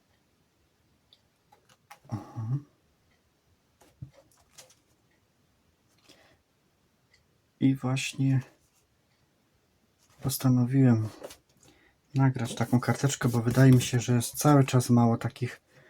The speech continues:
e, inspiracji dla właśnie dla nachło-, dla, dla chłopców, nastolatków, bo dla dziewczynek to ja mówię, że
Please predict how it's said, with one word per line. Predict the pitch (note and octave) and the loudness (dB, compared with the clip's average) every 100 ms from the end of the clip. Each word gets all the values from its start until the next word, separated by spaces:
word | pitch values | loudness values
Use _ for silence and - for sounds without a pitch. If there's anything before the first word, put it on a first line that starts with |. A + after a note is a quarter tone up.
| _ _ _ - | _ _ _ -6
e, | A#2+ A#2+ | -2 0
inspiracji | - C3 - - B2+ A#2+ A#2 B2+ | 4 4 4 0 2 2 0 0
dla | B2 A#2 | 0 0
właśnie | A2 A#2 A#2+ | 0 -2 -2
dla | A2+ A#2 | 2 2
nachło-, | A2+ A2 A#2 - | 2 0 -2 -2
dla, | A#2+ A#2 | 0 0
dla | A#2 B2 | 2 2
chłopców, | B2 B2 A#2 - B2 - | 2 2 2 0 -4 0
nastolatków, | A2+ A2 - A#2 A2 - - - | 0 0 -2 0 0 -4 -14 -10
bo | A#2+ | -6
dla | A#2 A#2+ | -2 0
dziewczynek | A2+ B2 D3 C3+ B2+ | -2 -2 4 4 4
to | B2 | 2
ja | A#2+ | 4
mówię, | A#2 G#2+ G#2+ | 2 0 -4
że | A2+ | -4